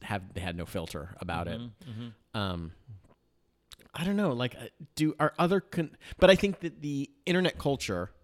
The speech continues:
Speaker 1: where everything is happening all at the same time, you're talking to people online, and they're all over the world. Everything is so interconnected that a specific thing where that's a group meetup doesn't feel.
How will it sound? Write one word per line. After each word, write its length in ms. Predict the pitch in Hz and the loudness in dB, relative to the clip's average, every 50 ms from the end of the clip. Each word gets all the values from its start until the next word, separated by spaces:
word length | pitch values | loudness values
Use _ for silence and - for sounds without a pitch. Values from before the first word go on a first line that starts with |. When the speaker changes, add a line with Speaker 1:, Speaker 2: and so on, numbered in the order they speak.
| - - - _ _ _ _ _ _ _ | -20 -20 -20 _ _ _ _ _ _ _
Speaker 1:
where 180 | - 117 117 113 | -4 -2 -2 0
everything 400 | - 131 131 156 143 - 131 120 | 0 0 0 0 0 0 0 0
is 80 | 117 - | 0 0
happening 320 | - 113 107 - 107 107 | 0 -2 0 0 -2 -2
all 180 | 101 95 110 110 | 0 0 -2 -2
at 80 | - - | -4 -6
the 60 | 104 | -8
same 220 | - 110 101 95 | -4 -4 -4 -4
time, 440 | 87 - 98 92 92 87 92 92 92 - _ - | -4 -4 -4 -4 -4 -4 -6 -8 -10 -12 _ -16
you're 160 | 117 104 101 | -10 -10 -8
talking 320 | - - 113 113 - 110 | -4 -4 -4 -4 -2 -6
to 60 | 101 92 | -6 -6
people 260 | 113 104 - 90 85 | -6 -8 -6 -8 -8
online, 640 | 71 101 95 95 95 95 95 95 92 92 90 90 - - - _ _ _ _ | -6 -6 -4 -4 -4 -4 -4 -4 -4 -4 -6 -8 -10 -14 -20 _ _ _ _
and 100 | 98 98 | -6 -6
they're 100 | 95 76 | -6 -4
all 180 | 85 98 101 101 | -4 -4 -4 -4
over 140 | 95 95 98 | -4 -2 -4
the 60 | 92 | -4
world. 480 | 90 90 90 92 92 92 92 95 95 - _ _ _ _ _ _ _ _ | -2 -2 -2 -2 -2 -2 -4 -6 -8 -12 _ _ _ _ _ _ _ _
Everything 360 | 117 113 117 120 107 110 104 101 | -8 -4 -2 -2 0 0 0 0
is 80 | - | 0
so 140 | - 107 101 | 0 0 0
interconnected 640 | 85 107 101 92 - 101 98 98 92 - - 98 90 | 0 -2 -4 -4 -4 -4 -4 -4 -6 -6 -8 -8 -4
that 120 | 101 98 92 | -4 -4 -4
a 120 | 95 90 - _ _ _ _ _ _ _ | -6 -8 -10 _ _ _ _ _ _ _
specific 520 | - - - - 107 - 120 101 110 - - | -8 -6 -4 -2 -2 -2 -2 -2 -6 -8 -6
thing 280 | - 101 98 95 95 | -4 -4 -2 -2 -4
where 80 | 95 92 | -4 -6
that's 140 | 90 85 - | -6 -8 -8
a 40 | 85 | -6
group 220 | 87 98 98 - | -6 -6 -6 -4
meetup 340 | 101 104 98 92 92 90 - | -6 -6 -4 -4 -4 -6 -6
doesn't 320 | - 87 80 90 87 - | -8 -6 -6 -6 -8 -8
feel. 380 | - - 87 87 85 82 82 | -8 -8 -8 -6 -6 -8 -10